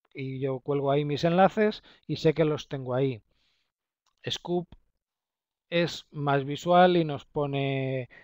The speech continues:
eh, las imágenes de la web, lo coge automáticamente y coge texto, es decir, visualmente es más atractivo. Pero de alguna manera es, eh,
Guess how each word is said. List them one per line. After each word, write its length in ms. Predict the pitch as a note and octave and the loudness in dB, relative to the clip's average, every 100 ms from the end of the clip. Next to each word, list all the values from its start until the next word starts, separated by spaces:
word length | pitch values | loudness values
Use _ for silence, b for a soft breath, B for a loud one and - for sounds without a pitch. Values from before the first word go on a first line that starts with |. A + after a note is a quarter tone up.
| b - | b -4
eh, 480 | C#3+ C#3 C#3 C#3 C#3 | 0 2 4 4 4
las 220 | C#3 - | 2 0
imágenes 580 | D3+ D#3+ - D3+ D3 C#3+ | 0 0 0 -2 -2 0
de 80 | |
la 140 | D3 D3+ | 2 2
web, 360 | D#3+ F3 F3+ | 2 4 4
lo 160 | E3 C#3 | 2 -4
coge 260 | - D#3+ D3+ | -4 -4 -4
automáticamente 1080 | C#3+ C#3+ C#3+ D3+ D#3 F3 F#3 F3 - F3 - B B | -6 -6 -4 -2 -2 -2 -4 -2 -2 -2 -2 B B
y 100 | C#3+ | -6
coge 280 | D#3 - D#3 | -6 -2 -2
texto, 580 | - F#3 - - F#3 - - _ | 0 -2 -2 -6 -6 -8 -20 _
es 100 | D3 | -14
decir, 280 | C#3 B2 C3+ | -10 -6 -6
visualmente 640 | B2 A#2+ D3 C#3+ D3+ C#3+ | -6 -6 -4 -2 -4 0
es 120 | D3+ C#3 | 0 0
más 460 | C#3 C#3 A#2 - b b b | -2 0 -2 -12 b b b
atractivo. 680 | - C3 B2+ A#2+ C#3+ B2+ A#2+ B B B | -6 -2 -2 -2 -4 -4 -6 B B B
Pero 220 | - D#3+ D#3 | -4 2 4
de 60 | |
alguna 240 | D3+ E3 F#3 | 2 2 2
manera 420 | F#3 G3 G3+ G3 | 4 6 8 10
es, 520 | F#3+ D#3+ - - - | 8 6 0 -8 -8
eh, 600 | F3 D#3+ D#3 D#3 D3 C#3+ | 0 2 4 4 2 -2